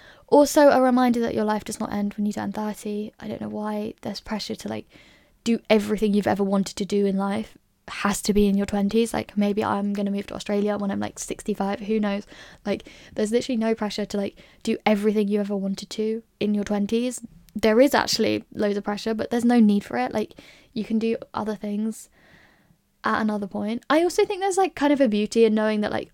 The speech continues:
I'm not gonna do every single thing I wanna do. Like, you know those, it was a Tik-, a TikTok trend at one point where you'd do, like,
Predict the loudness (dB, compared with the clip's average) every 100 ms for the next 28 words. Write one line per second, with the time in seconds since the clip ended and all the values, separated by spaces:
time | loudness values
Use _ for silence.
0 | 0 4 4 4 4 4 4 0 -2 -2
1 | 0 0 0 0 0 0 0 -4 -4 -2
2 | -4 -6 -20 -20 -20 _ _ 0 4 6
3 | 6 2 0 -4 -12 -20 _ _ _ -20
4 | -12 -4 -2 -2 -4 -8 -12 -12 -10 -10
5 | -10 -8 -8 -6 -6 -6 -8 -8 -8 -6
6 | -6 -6 -6 -6 -4 -6 -4 -4 -4 -8
7 | -14